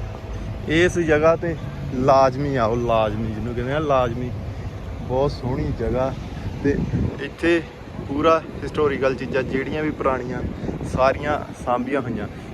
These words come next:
ਇਹ ਵੈਟੀਕਨ ਸਿਟੀ ਪਹਿਲਾਂ ਇੱਕ ਵੈਕ-, ਇਹ ਅੱਜ ਤੋਂ ਪਚਾਨਵੇਂ ਸਾਲ ਪਹਿਲਾਂ ਇੱਕ ਵੈਟੀਕਨ ਸਿਟੀ ਸੀ।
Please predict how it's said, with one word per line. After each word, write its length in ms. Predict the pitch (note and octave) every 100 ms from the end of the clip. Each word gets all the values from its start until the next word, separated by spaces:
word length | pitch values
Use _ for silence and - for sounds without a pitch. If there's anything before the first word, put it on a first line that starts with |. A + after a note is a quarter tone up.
| -
ਇਹ 140 | E3 G3
ਵੈਟੀਕਨ 420 | F3 - E3+ E3+
ਸਿਟੀ 340 | E3 D#3+ F3 - - -
ਪਹਿਲਾਂ 280 | D3 E3 E3+
ਇੱਕ 120 | E3
ਵੈਕ-, 340 | D3+ C#3+ -
ਇਹ 280 | D3 D3 D3 C#3+
ਅੱਜ 140 | C#3+
ਤੋਂ 320 | - D#3 D#3 D3+ -
ਪਚਾਨਵੇਂ 440 | - D#3+ D3+ E3+
ਸਾਲ 260 | D#3 D#3 D3
ਪਹਿਲਾਂ 260 | C#3 C#3+ D3+
ਇੱਕ 160 | D3
ਵੈਟੀਕਨ 440 | C#3 C3+ D3 C#3 C3+
ਸਿਟੀ 340 | - C#3 D#3+
ਸੀ। 160 | A#2